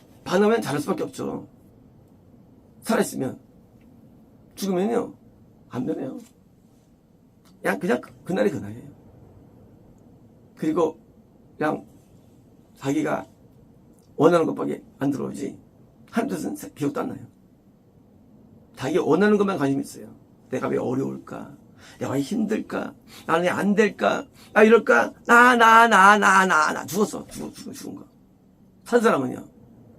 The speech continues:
그렇게 안 해요. 하나님 앞에, 하나님 앞에 부끄럽고 죄스럽고 하나님 앞에 너무나 해가지고 하나님 앞에 송구스러운 마음. 이게 산, 산 거예요. 나사로야, 나사로, 이미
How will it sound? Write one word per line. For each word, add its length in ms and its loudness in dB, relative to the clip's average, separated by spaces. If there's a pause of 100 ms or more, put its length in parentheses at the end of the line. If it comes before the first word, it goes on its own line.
(180)
그렇게 200 -14
안 120 -12
해요. 160 -18 (760)
하나님 280 -10
앞에, 300 -10 (760)
하나님 260 -6
앞에 240 -10 (320)
부끄럽고 720 -10 (180)
죄스럽고 800 -4
하나님 180 -8
앞에 240 -6 (220)
너무나 460 2 (560)
해가지고 600 -4 (480)
하나님 240 -4
앞에 280 -4 (240)
송구스러운 580 0
마음. 200 -16 (1300)
이게 80 -10
산, 320 -6
산 240 -10
거예요. 220 -16 (2250)
나사로야, 360 4
나사로, 300 -6
이미 80 -2